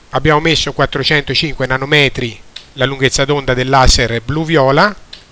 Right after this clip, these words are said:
l'angolo d'uscita è questo e effettivamente la prima coppia di massimi laterali n uguale a uno si trova a sette virgola tre centimetri.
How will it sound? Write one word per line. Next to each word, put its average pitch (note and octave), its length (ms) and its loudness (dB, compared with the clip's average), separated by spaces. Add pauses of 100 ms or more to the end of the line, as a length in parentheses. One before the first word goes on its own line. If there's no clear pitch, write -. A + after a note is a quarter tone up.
l'angolo D3+ 420 0
d'uscita D3 460 -2
è A#3 60 2
questo G3+ 600 4
e D3+ 300 4
effettivamente F3+ 1000 -2 (440)
la C3+ 160 0
prima F3 280 0
coppia D#3+ 320 2
di C3 120 -4
massimi C#3+ 420 2
laterali D3+ 680 2
n B2+ 100 -6
uguale C3 260 0
a A3+ 60 2
uno E3 260 -2
si A#3+ 140 -4
trova F3 260 4
a - 20 0
sette D3 320 0
virgola E3 320 0
tre C3+ 160 -2
centimetri. A2 680 -8